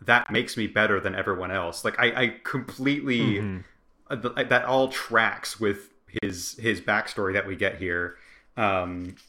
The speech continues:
Speaker 1: and yeah, I just think, I, I just think it's, it's great. He's, we have a great hateable character here.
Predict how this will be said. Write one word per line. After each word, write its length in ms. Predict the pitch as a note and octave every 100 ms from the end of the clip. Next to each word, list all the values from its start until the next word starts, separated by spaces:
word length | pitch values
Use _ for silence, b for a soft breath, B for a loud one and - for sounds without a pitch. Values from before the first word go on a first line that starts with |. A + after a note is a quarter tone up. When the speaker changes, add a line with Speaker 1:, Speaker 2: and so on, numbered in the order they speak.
| -
Speaker 1:
and 120 | F#2+ F#2+
yeah, 220 | A2 F#2+
I 60 | G2+
just 240 | G#2 -
think, 340 | G#2+ G2 - - -
I, 100 | G2 -
I 40 |
just 160 | G2+ -
think 140 | G2+
it's, 120 | F#2+ - _
it's 280 | - - - - -
great. 300 | A#2+ F3+ A2+
He's, 140 | A#2
we 200 | B2+ A#2+
have 120 | B2
a 60 | C3
great 420 | G#2+ G2+ G#2 C3+ -
hateable 340 | B2 B2 A#2+
character 340 | A#2 B2+ A2+ F2
here. 300 | E2+ F2